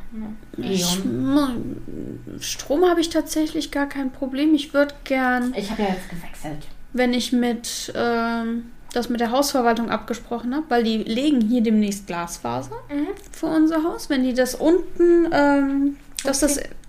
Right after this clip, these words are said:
Speaker 2: dass die Hausverwaltung dafür sorgt, dass das ins Haus kommt,
Speaker 1: Mhm.
Speaker 2: äh,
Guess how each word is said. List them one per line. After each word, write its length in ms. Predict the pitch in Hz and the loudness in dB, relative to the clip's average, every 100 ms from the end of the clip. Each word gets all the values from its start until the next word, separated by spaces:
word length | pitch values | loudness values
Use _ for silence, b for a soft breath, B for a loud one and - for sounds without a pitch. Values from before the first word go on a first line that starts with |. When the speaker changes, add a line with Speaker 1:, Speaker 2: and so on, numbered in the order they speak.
| - | -2
Speaker 2:
dass 340 | 262 - - | 0 -2 -4
die 160 | 269 262 | -2 2
Hausverwaltung 680 | 277 277 254 240 240 240 | 2 2 4 4 4 0
dafür 200 | 240 240 | 0 0
sorgt, 220 | 240 240 247 | -2 -2 -4
dass 100 | 226 | -4
das 160 | 247 | -2
ins 220 | 240 220 | -2 0
Haus 260 | 294 370 - | 0 0 -2
kommt, 380 | - 220 320 - | 0 2 0 -2
Speaker 1:
Mhm. 180 | 285 285 B B B B B B B - | -4 -4 B B B B B B B -2
Speaker 2:
äh, 360 | 247 247 247 | 2 4 2